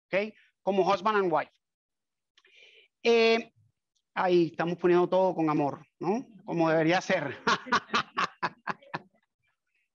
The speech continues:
Bueno,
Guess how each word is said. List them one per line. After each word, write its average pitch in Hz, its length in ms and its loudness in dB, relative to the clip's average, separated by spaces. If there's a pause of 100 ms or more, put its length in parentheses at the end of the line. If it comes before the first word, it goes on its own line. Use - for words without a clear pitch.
(2500)
Bueno, 180 300 2